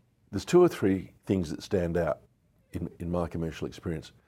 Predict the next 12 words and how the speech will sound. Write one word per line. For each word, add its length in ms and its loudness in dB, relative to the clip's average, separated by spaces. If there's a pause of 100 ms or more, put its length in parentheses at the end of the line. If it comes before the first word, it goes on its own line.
(560)
One 200 6
is 120 4
finding 300 2
the 60 0
right 200 0
people 340 -4 (600)
and 100 -6
delegating 460 4
properly. 420 -6 (960)
And 100 -4
the 120 4
other 280 4